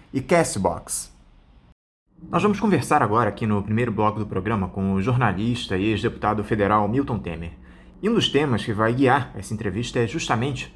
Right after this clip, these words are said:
o anúncio da pré-candidatura do deputado federal Glauber Braga pelo pesol à presidência da República.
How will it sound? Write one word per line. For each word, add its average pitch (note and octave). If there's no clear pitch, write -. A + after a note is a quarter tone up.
o G2+
anúncio B2
da F#2+
pré-candidatura A#2+
do F#2+
deputado A2
federal G#2
Glauber B2+
Braga A2
pelo G2
pesol C3
à F#2
presidência B2+
da C3
República. B2+